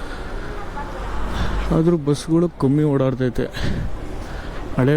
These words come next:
ಬಸ್ ಸ್ಟ್ಯಾಂಡ್ ಹಿಂಗೆ ಇರಲಿಲ್ಲ, ರೇಂಜಿಗೆಲ್ಲ ಏನು ಇರಲಿಲ್ಲ ಬಸ್ ಸ್ಟ್ಯಾಂಡು. ನೋಡಿ, ಚೆನ್ನಾಗಿ ಮಾಡಿದ್ದಾರೆ. ಜನನೂ ಜಾಸ್ತಿ ಜನ ಓಡಾಡ್ತವ್ರೆ. ಚೆನ್ನಾಗೈತೆ ಗುರು. ತುಮಕೂರು, ನಮ್ಮ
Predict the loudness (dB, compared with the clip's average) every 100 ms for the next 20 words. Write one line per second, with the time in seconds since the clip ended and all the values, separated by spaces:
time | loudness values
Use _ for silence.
0 | 2 0 0 0 2 2 4 2 4 2
1 | 2 0 -4 -10 -12 -10 -8 -6 -6 -2
2 | 0 0 0 0 2 2 2 2 2 2
3 | 2 0 0 2 2 2 0 -4 -6 -8
4 | -6 -6 -6 -8 -6 -6 -6 -4 -2 0
5 | 2 2 2 2 2 2 2 2 2 2
6 | 2 2 4 4 2 2 0 0 0 2
7 | 2 2 2 0 0 0 0 0 -2 -2
8 | -6 -8 -8 -6 -6 -6 -6 -4 -4 -2
9 | 2 4 4 4 2 2 2 0 0 -2
10 | -2 -2 -4 -4 -4 -4 -4 -4 -2 -2
11 | -2 -2 0 2 2 2 2 2 0 -4
12 | -6 -6 -4 -4 -4 -4 -4 -6 -6 -4
13 | -2 0 2